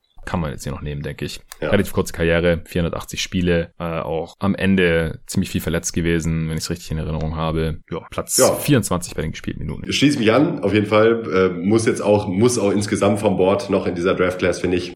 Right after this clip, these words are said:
Speaker 2: Ich nehme jetzt noch einen Spieler, der hat, äh, vierhundertvierundzwanzig Spiele absolviert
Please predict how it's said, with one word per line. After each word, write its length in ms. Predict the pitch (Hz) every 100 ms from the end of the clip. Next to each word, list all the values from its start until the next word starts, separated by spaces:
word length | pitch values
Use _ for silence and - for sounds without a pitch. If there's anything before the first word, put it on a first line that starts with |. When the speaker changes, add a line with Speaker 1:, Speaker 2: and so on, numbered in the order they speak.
| -
Speaker 2:
Ich 140 | 110
nehme 120 | 131
jetzt 100 | 127
noch 60 | 117
einen 80 | 107
Spieler, 320 | - 120 117
der 160 | 104 104
hat, 200 | 98 -
äh, 260 | 85 95
vierhundertvierundzwanzig 920 | 92 151 151 123 - 117 117 135 131
Spiele 320 | - 95 95 82
absolviert 600 | - 101 95 123 -